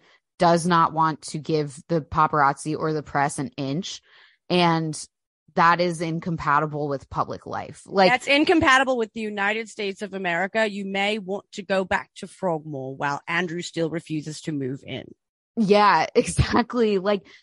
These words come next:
Speaker 1: he, he just, like,
Speaker 2: Seriously.
Speaker 1: most celebrities,
Speaker 2: The universe
Speaker 1: like
Speaker 2: is keeping this placeholder with Andrew's defiance.
Speaker 1: Yeah.
Speaker 2: Take the
Speaker 1: Two
Speaker 2: hint.
Speaker 1: great,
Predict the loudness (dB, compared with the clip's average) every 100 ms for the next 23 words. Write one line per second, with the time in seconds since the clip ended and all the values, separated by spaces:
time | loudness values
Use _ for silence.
0 | _ -4 0 0 0 -6 _ _ _ -8
1 | -2 0 2 2 2 0 -10 _ _ -4
2 | 2 2 2 -2 2 0 0 -6 -6 -8
3 | -8 -6 0 4 6 6 4 0 0 0
4 | 0 -4 -6 -4 -4 -2 -6 -6 -10 -8
5 | -10 _ -2 -2 -2 -8 -6 2 4 4
6 | 0 -8 -16 _ _ _ 2 4 4 0
7 | 2 6 6 6 0